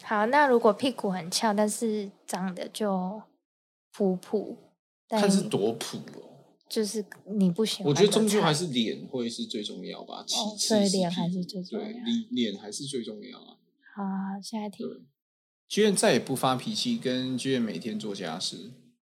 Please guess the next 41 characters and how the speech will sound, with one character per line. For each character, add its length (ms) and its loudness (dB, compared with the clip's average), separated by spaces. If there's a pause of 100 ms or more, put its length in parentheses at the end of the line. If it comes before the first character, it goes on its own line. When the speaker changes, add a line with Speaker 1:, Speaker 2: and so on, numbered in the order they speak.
(540)
Speaker 1:
好 160 4
难 300 6
哦， 500 6
因 60 0
为 140 4 (220)
你 200 0
现 160 2
在 80 8
发 220 6
脾 240 -2
气 280 0
也 100 -4
不 160 -10
做 240 -2
家 260 -4
事。 440 -6 (160)
Speaker 2:
看。 280 -6 (800)
<laughs> 800 -10
我 140 2
会 180 4
做 300 2
吧， 320 0
我 140 -2
只 160 -6
是 60 -4
今 260 -6
天 220 -2
因 160 -4
为 200 0
真 240 -4
的 80 -4
太 180 -6
忙。 340 -10 (400)
Speaker 1:
再 180 4
也 60 2
不 140 2
发 220 2
脾 200 -4
气 240 -4
好 220 -8
了。 260 -14